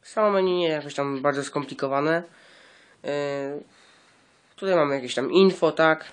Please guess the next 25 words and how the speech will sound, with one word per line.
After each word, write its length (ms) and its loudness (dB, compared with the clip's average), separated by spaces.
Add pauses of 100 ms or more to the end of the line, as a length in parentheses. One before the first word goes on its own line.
(920)
Koło 260 4
info 260 2
mamy 300 0
wyciszenie 400 -2
muzyki 460 -6
i 40 -6
tych 320 -16
efektów 400 -4
dźwiękowych, 560 0
more 240 2
games, 240 0
czyli 220 -6
tam 420 -6
więcej 320 -6
gier 160 -4
od 80 -10
tego 180 -6
producenta. 520 -10 (720)
Okej, 260 -10
skupmy 300 -6
się 60 -4
na 120 -2
samej 260 -6
grze. 220 -8 (800)
Mm, 840 -10